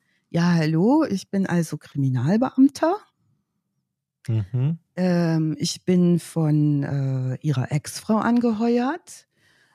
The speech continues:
Speaker 1: und ich habe einige Dokumente, die Sie ganz bestimmt sehen wollen. Es geht ums Sorgerecht für Ihren Sohn. Ganz bestimmt wollen Sie diese Dokumente sehen."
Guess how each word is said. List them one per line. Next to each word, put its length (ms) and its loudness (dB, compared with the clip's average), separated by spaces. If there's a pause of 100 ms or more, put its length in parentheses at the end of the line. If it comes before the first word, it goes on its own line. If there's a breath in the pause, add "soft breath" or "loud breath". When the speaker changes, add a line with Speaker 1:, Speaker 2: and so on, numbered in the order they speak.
Speaker 1:
und 180 4
ich 160 -4
habe 360 0
einige 360 0
Dokumente, 1300 0 (640)
die 440 0
Sie 220 -2
ganz 400 0
bestimmt 540 -2
sehen 460 0
wollen. 300 2
Es 140 -6
geht 200 -2
ums 260 0
Sorgerecht 640 0
für 140 -8
Ihren 300 2
Sohn. 560 0 (800)
Ganz 400 0
bestimmt 640 -2
wollen 240 2
Sie 160 -2
diese 300 0
Dokumente 920 0
sehen." 580 -8